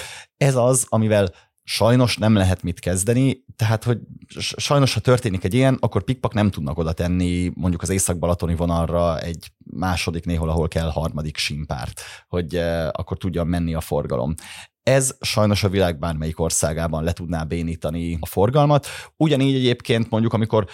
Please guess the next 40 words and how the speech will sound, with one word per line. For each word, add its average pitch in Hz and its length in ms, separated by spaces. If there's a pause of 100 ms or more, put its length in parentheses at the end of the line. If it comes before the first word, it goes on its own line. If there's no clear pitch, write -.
(120)
szombaton 135 600
van 92 320
káosz 85 580 (240)
a - 80
Balatonnál, 90 720 (200)
akkor 123 260
is - 140
ugye 101 160
az 120 160
nehezíti 90 720
az 92 100
egész 107 320
helyzetnek 95 440
a 78 60
megoldását, 95 800 (220)
hogy - 240 (200)
egyrészt 110 500
buszokat 95 480
kell 90 220
szerezni, 87 580
tehát 92 280
ez 82 60
nem 95 160
úgy 95 80
működik, 87 360
hogy - 180
csettint 85 400
valaki, 82 300
és 82 180
akkor - 260
ott 85 120
van 90 120
annyi 98 240
busz, 92 240
ami 92 280
mondjuk 92 300
egy 87 160
teljes 92 360
vonatnak 90 460
a 85 400